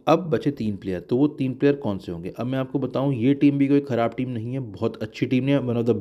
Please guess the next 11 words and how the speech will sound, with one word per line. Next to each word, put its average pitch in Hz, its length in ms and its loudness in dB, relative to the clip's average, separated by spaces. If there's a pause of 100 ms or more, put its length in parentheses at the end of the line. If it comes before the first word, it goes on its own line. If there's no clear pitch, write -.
best 123 220 2
teams 127 240 -2
है 135 100 0
in 120 220 -4
German 113 300 0
Bundesliga, 120 540 0 (640)
but 117 200 0
still 165 380 6 (680)
हमें 131 220 0
तीन 131 220 0
प्लेयर्स 127 380 0